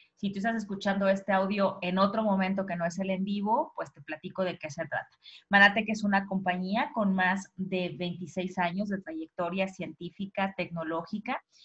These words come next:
que ha buscado encontrar siempre, eh,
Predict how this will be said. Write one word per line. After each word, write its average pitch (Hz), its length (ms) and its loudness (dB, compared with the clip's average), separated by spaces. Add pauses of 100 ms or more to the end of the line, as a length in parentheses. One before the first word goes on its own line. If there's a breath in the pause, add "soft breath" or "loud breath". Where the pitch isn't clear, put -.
(280 soft breath)
que 220 120 2
ha 277 320 6
buscado 254 720 2
encontrar 190 580 0
siempre, 220 840 -2 (340 loud breath)
eh, 175 380 2